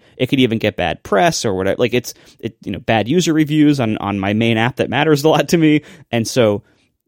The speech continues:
the, you know, the stakes are too high there to do a lot of experimentation. Whereas when I'm doing side projects or p-, things just for, just for me or little, you know, little exercises, I can do whatever I want, and the stakes are much lower.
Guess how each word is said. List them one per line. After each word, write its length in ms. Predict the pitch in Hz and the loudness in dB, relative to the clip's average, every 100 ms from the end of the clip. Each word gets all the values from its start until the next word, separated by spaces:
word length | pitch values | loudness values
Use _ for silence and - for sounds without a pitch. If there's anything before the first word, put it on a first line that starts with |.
| _ _ | _ _
the, 160 | 131 147 | -4 -2
you 80 | |
know, 60 | 120 | -2
the 80 | - | -2
stakes 360 | - 208 - | 0 0 0
are 40 | 135 | -4
too 220 | - 131 | -2 -2
high 280 | 131 214 143 | 0 -2 -2
there 380 | 95 92 - - _ | -2 -4 -6 -14 _
to 80 | - | -6
do 180 | 117 120 | 0 2
a 40 | |
lot 120 | 110 | 2
of 60 | 107 | 0
experimentation. 760 | 104 110 98 98 69 - - - _ _ _ _ | -4 -6 -6 -6 -10 -10 -16 -18 _ _ _ _
Whereas 420 | - 113 104 101 - _ | 0 2 2 -2 -8 _
when 260 | - 87 123 | -12 -2 -2
I'm 100 | 113 | 0
doing 260 | 123 110 107 | 2 2 2
side 300 | - 196 - | -2 -4 -2
projects 420 | 107 107 101 - | -2 -2 -4 -2
or 160 | 104 | -4
p-, 200 | 101 - - | -4 -12 -6
things 220 | 113 110 | -6 -4
just 200 | 117 - | -8 -8
for, 140 | - - | -10 -8
just 240 | 117 - | -8 -6
for 120 | 104 | -4
me 340 | 135 180 127 107 | -2 0 2 0
or 80 | |
little, 300 | 107 110 92 - | -2 -2 -4 -4
you 120 | 113 | -6
know, 80 | 87 | -2
little 180 | 113 | 0
exercises, 640 | 127 - 120 98 98 95 98 _ _ _ _ _ _ _ _ _ - | 0 -4 -6 -4 -4 -6 -10 _ _ _ _ _ _ _ _ _ -4
I 80 | 135 | -2
can 180 | 143 131 | 0 -2
do 480 | 147 151 139 123 - | 2 4 4 0 -2
whatever 420 | 135 135 127 120 | 2 4 4 2
I 80 | 113 | 2
want, 500 | 117 123 98 98 - - | 2 2 2 -4 -8 -6
and 160 | 107 | -4
the 60 | 107 | -4
stakes 400 | - 131 117 - | -2 0 0 -2
are 80 | 107 | -6
much 260 | - - | -8 -10
lower. 320 | - 67 - | -8 -8 -10